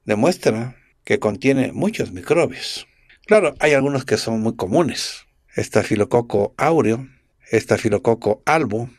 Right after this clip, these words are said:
estreptococo, bueno, varios, ¿no? Bueno, estos gérmenes se encuentran en las vías respiratorias de todos.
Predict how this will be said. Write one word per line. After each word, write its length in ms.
estreptococo, 1040
bueno, 340
varios, 540
¿no? 180
Bueno, 280
estos 340
gérmenes 500
se 120
encuentran 840
en 160
las 140
vías 160
respiratorias 540
de 100
todos. 600